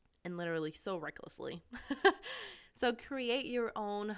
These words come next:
goddamn opinion. <laughs> Go out and explore and make sure you only talk on what you know.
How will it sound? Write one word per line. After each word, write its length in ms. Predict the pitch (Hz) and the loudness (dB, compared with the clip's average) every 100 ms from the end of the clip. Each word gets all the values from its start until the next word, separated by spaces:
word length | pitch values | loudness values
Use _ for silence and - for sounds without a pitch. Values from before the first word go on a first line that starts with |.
| - 165 - - | -8 -20 -16 0
goddamn 460 | 151 147 127 110 | 0 0 -6 -8
opinion. 560 | 113 - 135 - 208 226 - - | -8 -8 -8 -6 -4 -4 2 2
<laughs> 220 | 208 196 | 0 2
Go 240 | 214 226 - | 4 6 8
out 280 | 190 175 - - - - | 8 8 0 -16 -20 -16
and 160 | - 196 | -6 -4
explore 540 | 185 - - - - | -4 -10 -14 -10 -6
and 120 | 175 190 | -4 -4
make 140 | 185 | -6
sure 460 | - 196 196 202 - _ - | -4 -2 -2 -2 -8 _ -14
you 140 | - | -10
only 280 | 208 202 196 | -8 -8 -8
talk 480 | - 180 170 - - 190 | -8 -4 -4 -4 -12 -10
on 140 | 190 | -6
what 160 | 185 - | -6 -8
you 160 | 220 | -8
know. 380 | 214 262 - 165 | -4 -4 -4 -12